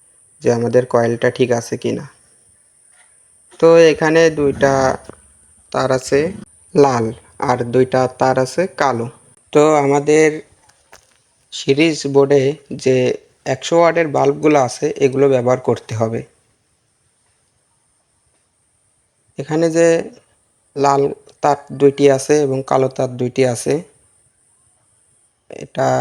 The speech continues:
কালোটা হলো আপনার এক প্যাচের দুই মাথা এবং লালটা আর এক প্যাচের দুই মাথা।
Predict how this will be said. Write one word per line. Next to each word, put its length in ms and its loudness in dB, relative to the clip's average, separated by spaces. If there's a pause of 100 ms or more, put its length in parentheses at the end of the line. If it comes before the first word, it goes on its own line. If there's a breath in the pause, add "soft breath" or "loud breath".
(160)
কালোটা 420 2
হলো 220 2 (1700)
আপনার 400 0 (2250)
এক 140 -2 (100)
প্যাচের 300 0 (100)
দুই 120 4 (100)
মাথা 280 -4 (1000)
এবং 280 -6 (580)
লালটা 420 -2 (280)
আর 140 -4
এক 120 -18
প্যাচের 320 -6
দুই 120 -2 (100)
মাথা। 260 -8